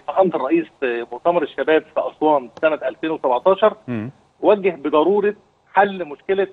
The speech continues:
Speaker 1: تعويضات أبناء النوبة من أهالي أسوان.
Speaker 2: كويس.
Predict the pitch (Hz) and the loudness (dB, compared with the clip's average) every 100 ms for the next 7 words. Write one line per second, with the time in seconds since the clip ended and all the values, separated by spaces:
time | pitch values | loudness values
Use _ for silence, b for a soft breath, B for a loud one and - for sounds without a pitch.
0 | _ - 131 143 143 175 - - 143 165 | _ -4 -2 -2 -2 -4 -4 -14 -8 -6
1 | 170 139 156 156 143 120 117 131 135 131 | -6 -6 -6 -6 -8 -10 -10 -6 -2 -2
2 | - - - _ 131 117 - | -6 -14 -20 _ -2 -2 -4